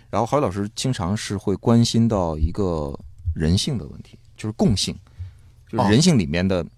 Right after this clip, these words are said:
Speaker 1: 大家都有这样的缺陷，或者都有这样的问题，那我通过我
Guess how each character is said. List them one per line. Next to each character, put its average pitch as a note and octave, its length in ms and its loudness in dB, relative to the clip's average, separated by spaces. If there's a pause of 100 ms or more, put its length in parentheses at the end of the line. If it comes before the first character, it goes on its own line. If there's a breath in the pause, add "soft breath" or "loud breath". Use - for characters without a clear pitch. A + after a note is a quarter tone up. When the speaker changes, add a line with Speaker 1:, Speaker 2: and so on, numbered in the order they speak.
Speaker 1:
大 G#2+ 100 2
家 A#2 120 4
都 D#3+ 140 4
有 F#2+ 80 4
这 G#2+ 100 0
样 G2 100 4
的 E2+ 80 0
缺 A2 220 -2
陷， E2 280 -4
或 F2+ 120 -8
者 F2 60 -6
都 A#2 120 -2
有 G2+ 80 -2
这 G2 100 -6
样 F#2 120 -2
的 F#2 100 -4
问 A#2 160 0
题， C#2+ 300 -12
那 F#2 200 -4 (100)
我 C#2 240 -14
通 - 180 -6
过 F#2+ 320 -6
我 C2 300 -12